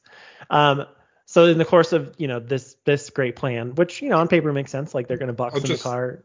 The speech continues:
Speaker 1: trap the guy,
Speaker 2: just wanted
Speaker 1: pull
Speaker 2: to
Speaker 1: him
Speaker 2: jump
Speaker 1: in.
Speaker 2: in, just, like, 'cause all the di-, all the digressions, like, no pain, no gain.
Speaker 1: No pain, no gain. Exactly.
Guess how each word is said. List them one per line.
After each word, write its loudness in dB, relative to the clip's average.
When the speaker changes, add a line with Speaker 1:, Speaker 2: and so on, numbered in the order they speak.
Speaker 1:
trap -6
the -8
guy, -6
Speaker 2:
just -14
wanted -6
Speaker 1:
pull -2
Speaker 2:
to 0
Speaker 1:
him -4
Speaker 2:
jump -2
Speaker 1:
in. 0
Speaker 2:
in, -12
just, -10
like, -4
'cause 0
all 4
the -2
di-, 2
all 0
the 0
digressions, -4
like, -4
no 2
pain, 2
no -2
gain. -10
Speaker 1:
No -10
pain, -4
no -4
gain. -8
Exactly. -10